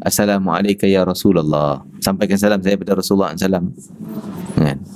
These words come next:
Ha. Jadi orang tu bawa sam-, isi dia tu. Salam tadi ni. Pergi sana, dia bagi salam. Ha, jadi kadang-kadang jemaah kita pun panik juga. Dia kata, "Ustaz, alamak, tak ingatlah siapa bagi salam kat Masjid Afalah saja kat tiga puluh, lapan puluh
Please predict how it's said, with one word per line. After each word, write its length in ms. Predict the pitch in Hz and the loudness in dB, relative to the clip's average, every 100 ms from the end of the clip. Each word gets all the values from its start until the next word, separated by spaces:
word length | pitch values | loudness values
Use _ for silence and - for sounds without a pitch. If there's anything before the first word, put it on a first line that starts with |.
| - | -6
Ha. 40 | - - - - - - - - | -2 -2 -4 -10 -12 -12 -10 -2
Jadi 80 | - | 2
orang 180 | 123 143 | 4 2
tu 140 | 185 | 2
bawa 400 | 170 202 190 - - | 4 4 4 2 -2
sam-, 320 | - 165 - _ _ | 0 -2 -4 _ _
isi 300 | 151 - 196 | 0 2 4
dia 100 | 202 | 4
tu. 160 | 226 175 - - _ _ - - - | 4 2 -2 -20 _ _ -20 -18 -4
Salam 360 | 151 180 190 | 0 2 4
tadi 160 | 214 240 | 4 6
ni. 160 | 233 165 - _ - - | 4 2 -4 _ -20 -12
Pergi 240 | - 123 135 | -4 0 2
sana, 160 | 185 269 | 0 -2
dia 120 | - | 0
bagi 160 | 117 98 | 2 2
salam. 200 | 87 69 - - - - - - - - - - - | 0 -4 -8 -20 -20 -20 -20 -20 -20 -18 -14 -14 -8
Ha, 80 | - | 0
jadi 140 | 87 117 | 2 4
kadang-kadang 360 | 117 117 120 | 2 0 0
jemaah 200 | 113 117 | 0 2
kita 180 | 117 113 | 0 0
pun 300 | 127 135 127 - - - - - - | 0 2 2 0 -16 -20 -20 -12 -2
panik 240 | 135 147 | 0 0
juga. 220 | 107 151 - | 2 2 2
Dia 140 | 101 | 2
kata, 100 | 107 113 | 2 2
"Ustaz, 280 | 110 147 113 | 2 0 0
alamak, 800 | 101 101 101 101 95 95 95 - - | 2 2 4 2 2 2 0 -4 -4
tak 100 | - | 0
ingatlah 380 | 135 175 151 120 | 4 4 4 0
siapa 180 | 117 123 | -2 -2
bagi 220 | 127 127 120 | 0 0 2
salam 240 | 135 123 | 2 2
kat 160 | 113 - | 0 2
Masjid 320 | 117 120 117 | 2 4 4
Afalah 240 | - 135 117 | 4 0 2
saja 180 | 143 151 | 0 0
kat 160 | - - - | -2 -6 -2
tiga 200 | 101 104 | 2 2
puluh, 240 | 101 107 98 - - - - - - | 4 2 0 -6 -8 -10 -10 -10 -6
lapan 200 | - 98 | -2 0
puluh 140 | 95 | 2